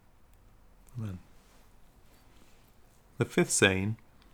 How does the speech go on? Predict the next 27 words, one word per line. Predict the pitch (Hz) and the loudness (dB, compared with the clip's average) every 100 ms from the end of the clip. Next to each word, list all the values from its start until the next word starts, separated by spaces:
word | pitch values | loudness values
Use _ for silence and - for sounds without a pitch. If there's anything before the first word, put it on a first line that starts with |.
| - - - | -20 -20 -10
is | 123 113 | -4 0
from | 120 107 | 2 2
John | 110 104 104 | 6 6 4
chapter | - 110 - | 2 2 2
nineteen, | 101 98 98 - 104 101 | 2 0 -2 -2 0 0
verses | 98 98 101 98 | -4 -4 -2 -2
twenty-eight | - 117 107 101 95 - - | -2 0 2 2 2 -4 -2
through | 101 | -2
twenty-nine. | - 101 92 110 101 101 110 - - - - - - - - - - - - - _ _ - - - - - | 0 -4 -4 -6 -4 -6 -8 -12 -20 -20 -20 -20 -20 -20 -20 -20 -20 -20 -20 -20 _ _ -20 -20 -20 -20 2
After | 180 185 139 | 4 6 4
this, | 98 98 - - - - - - - | 6 6 4 -4 -6 -20 -20 -20 -10
when | - 123 | 0 2
Jesus | 117 151 135 110 - | 4 6 6 2 0
knew | 131 117 95 | 4 4 6
that | 95 113 | 4 4
all | 104 104 | 0 0
was | 107 95 98 | 0 -2 0
now | 92 | -2
finished, | - 110 98 - - - - - _ - _ - _ _ _ - _ | -2 -2 -2 -6 -14 -18 -20 -20 _ -20 _ -20 _ _ _ -20 _
he | 135 | 2
said, | 131 180 165 120 | 2 4 6 6
in | 113 | 4
order | 120 120 | 4 2
to | 117 101 | 0 -2
fulfill | 92 - 107 | -4 2 4
the | 92 | 4
scriptures, | - - 139 - - 110 | 0 -2 0 -2 -2 -4